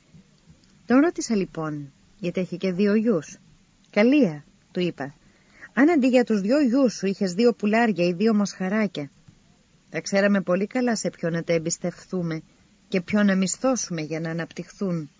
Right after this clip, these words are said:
με τον καλύτερο τρόπο. Θα ήταν κάποιος εκπαιδευτής αλόγων ή κάποιος κτηματίας.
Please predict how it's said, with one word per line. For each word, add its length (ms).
με 80
τον 120
καλύτερο 460
τρόπο. 500
Θα 80
ήταν 200
κάποιος 320
εκπαιδευτής 580
αλόγων 440
ή 60
κάποιος 400
κτηματίας. 760